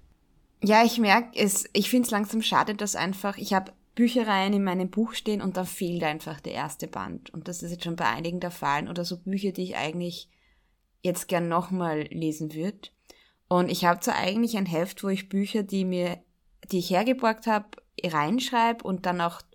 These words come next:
auch mit Datum, also mit Jahr ungefähr, in welchem Monat, und dann eigentlich auch durchstreiche, wenn ich's zurückbekomme.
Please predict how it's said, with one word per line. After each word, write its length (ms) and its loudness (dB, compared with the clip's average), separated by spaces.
auch 200 6
mit 180 0
Datum, 460 2
also 140 0
mit 160 -2
Jahr 280 4
ungefähr, 340 -2
in 60 -6
welchem 200 -4
Monat, 380 -2
und 240 2
dann 140 2
eigentlich 400 2
auch 140 -6
durchstreiche, 760 -2
wenn 120 -4
ich's 140 -8
zurückbekomme. 680 -2